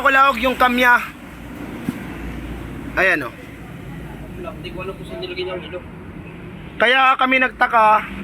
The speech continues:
Speaker 1: Sabi sa akin, "Sir, bakit ganyan ang pagka-overheat niya?" Ah, hindi sunog, hindi humilab.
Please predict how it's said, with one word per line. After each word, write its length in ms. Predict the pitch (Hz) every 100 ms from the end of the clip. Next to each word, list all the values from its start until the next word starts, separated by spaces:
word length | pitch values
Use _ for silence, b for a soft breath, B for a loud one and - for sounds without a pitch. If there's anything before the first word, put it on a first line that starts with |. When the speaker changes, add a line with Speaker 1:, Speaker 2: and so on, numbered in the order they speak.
| - - -
Speaker 1:
Sabi 220 | 202 208
sa 160 | - 269
akin, 240 | 269 240 208 - 247
"Sir, 180 | 294
bakit 320 | 254 311 311 -
ganyan 240 | 254 262 254
ang 160 | 262
pagka-overheat 720 | 254 254 240 240 202 247 226 214
niya?" 240 | 208 208 - - - - 165 160 - 50 - - - -
Ah, 540 | 180 196 196 196 196 185
hindi 240 | 196 208
sunog, 320 | - 180 202 - 165
hindi 240 | 185 190 180
humilab. 420 | 180 156 151